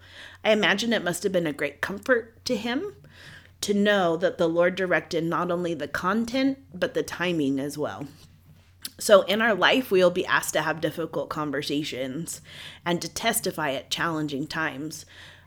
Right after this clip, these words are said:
But if we are close to the Lord, we can get direction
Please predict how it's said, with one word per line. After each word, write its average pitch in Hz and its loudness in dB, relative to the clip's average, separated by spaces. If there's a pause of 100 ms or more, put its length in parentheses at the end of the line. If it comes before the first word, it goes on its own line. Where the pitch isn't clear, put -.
(160)
But 180 2 (100)
if 196 0
we 214 4
are 196 6
close 294 0
to 294 -2
the 180 2
Lord, 156 2
we 180 -4
can 185 -2
get - -2
direction 165 -4